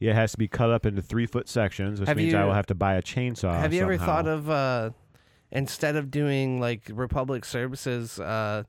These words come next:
Speaker 2: like, I was, what we were thinking of is, like, our moving company, like, we hired the,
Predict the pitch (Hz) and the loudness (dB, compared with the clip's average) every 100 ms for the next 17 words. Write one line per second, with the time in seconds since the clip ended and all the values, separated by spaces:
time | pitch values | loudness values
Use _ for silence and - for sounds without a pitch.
0 | _ _ _ _ _ - 127 123 139 120 | _ _ _ _ _ -6 -2 0 0 -2
1 | - 127 131 123 147 147 131 113 113 107 | -6 -4 -2 0 -2 -2 -2 -2 -2 -2
2 | 113 110 120 107 113 113 120 123 139 151 | -4 -4 -4 -2 -2 0 0 -2 -2 -2
3 | 139 139 143 143 127 110 120 113 120 117 | -2 0 -2 0 -2 -2 -4 -2 -2 -4
4 | 107 - 110 90 98 104 | -6 -6 -6 -6 -8 -8